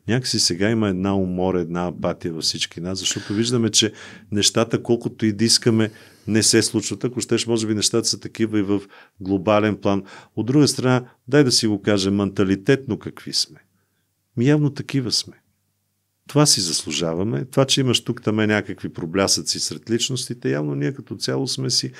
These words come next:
И този менталитет трябва да го видим, може би, още в османско време.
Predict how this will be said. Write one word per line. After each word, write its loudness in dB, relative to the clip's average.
И 0
този 6
менталитет 2
трябва 6
да 2
го 0
видим, 4
може 2
би, 2
още 2
в -12
османско -4
време. -6